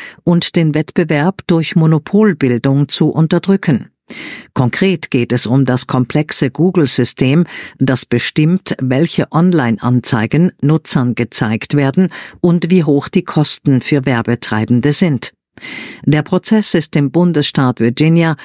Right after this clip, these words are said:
auf mindestens sechs Wochen angesetzt. Im ersten Kartellrechtsverfahren wurde Google Anfang August dafür schuldig gesprochen,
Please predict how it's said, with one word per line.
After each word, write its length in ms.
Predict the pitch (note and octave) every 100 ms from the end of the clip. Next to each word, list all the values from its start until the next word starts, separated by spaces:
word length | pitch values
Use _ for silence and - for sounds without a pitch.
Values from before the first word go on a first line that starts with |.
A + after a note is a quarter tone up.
| - -
auf 220 | D#3+ -
mindestens 600 | F#3 F3+ - D#3+ D3+ -
sechs 400 | - D#3+ D3+ -
Wochen 300 | E3 D3+ D3 A#2+
angesetzt. 840 | B2+ A2+ A2 - - - - - _ - - - -
Im 240 | C#3 B2
ersten 540 | - D3+ C3 - D3+ D3+
Kartellrechtsverfahren 1500 | C3+ A2 - D3 C#3+ C#3+ - - C#3+ - C#3 C3 E3 D#3+ D3+
wurde 240 | D3 D#3
Google 440 | - G#3+ G3 D#3+ -
Anfang 440 | E3+ F#3+ - C#3+
August 600 | - C3 - F3 - - - - -
dafür 440 | D3 F3 - A#2+
schuldig 480 | - E3+ G3 B2+ -
gesprochen, 640 | A2+ - - A2+ - E3+